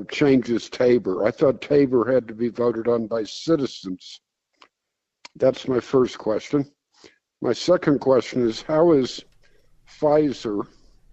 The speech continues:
allowed to run ads without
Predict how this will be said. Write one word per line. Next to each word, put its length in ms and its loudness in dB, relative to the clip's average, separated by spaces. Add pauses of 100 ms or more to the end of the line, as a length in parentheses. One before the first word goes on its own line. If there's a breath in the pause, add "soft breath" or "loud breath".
(1000)
allowed 520 0
to 460 -2
run 300 2
ads 760 -2
without 560 -2